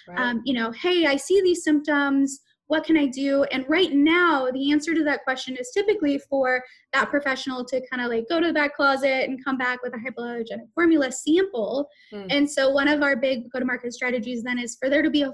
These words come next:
Speaker 2: fork in the road where there's now an option. So essentially what Free to Feed would offer then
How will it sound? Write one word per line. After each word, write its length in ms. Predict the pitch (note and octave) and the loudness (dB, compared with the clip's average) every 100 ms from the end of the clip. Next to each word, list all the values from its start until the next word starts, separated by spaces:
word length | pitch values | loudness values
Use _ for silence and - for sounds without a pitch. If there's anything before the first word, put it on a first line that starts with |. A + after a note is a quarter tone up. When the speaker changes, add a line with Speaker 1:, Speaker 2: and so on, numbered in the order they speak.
| - | -2
Speaker 2:
fork 200 | D4+ D4+ | -2 2
in 100 | D4 | 2
the 100 | C4+ | 2
road 420 | B3+ A#3+ A#3+ A3+ - | -2 -6 -6 -8 -6
where 400 | A#3+ A#3+ B3 B3 | -6 -4 -4 -4
there's 220 | A#3+ B3 | -6 -6
now 180 | B3+ B3 | -4 -4
an 120 | A#3 - | -4 -2
option. 500 | F4 F4 C4+ B3 A#3 | -2 -2 -4 -2 -4
So 680 | - - G#4+ F4 C4 C4+ C4 | -6 -2 2 2 2 0 -2
essentially 480 | C#4+ D#4 D#4+ E4 E4+ | -2 2 2 4 2
what 220 | D4+ C#4 | 2 -2
Free 200 | - D#4+ | 0 0
to 140 | D#4+ D#4 | 0 -4
Feed 260 | C#4 C4 | -2 -2
would 140 | B3 A#3+ | -2 0
offer 400 | D#4+ E4+ D4 C4+ | 0 0 -2 -2
then 440 | B3 B3 B3 B3+ | 0 -2 -2 -6